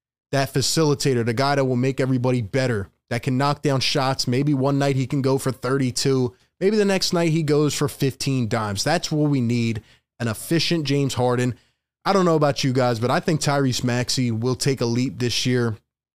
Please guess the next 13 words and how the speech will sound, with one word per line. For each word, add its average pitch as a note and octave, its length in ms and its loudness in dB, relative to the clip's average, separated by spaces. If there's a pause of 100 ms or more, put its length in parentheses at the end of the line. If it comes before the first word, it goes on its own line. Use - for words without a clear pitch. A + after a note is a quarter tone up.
(500)
Obviously, D3 440 2
it - 100 -6
may B2+ 140 0
not B2+ 220 -2
look C#3+ 240 -2
that C3 200 0
way C3 200 0
in A#2 80 -2
terms B2 300 -2
of A2+ 100 -2
statistics - 760 -2
because B2+ 340 0
of A#2 160 -4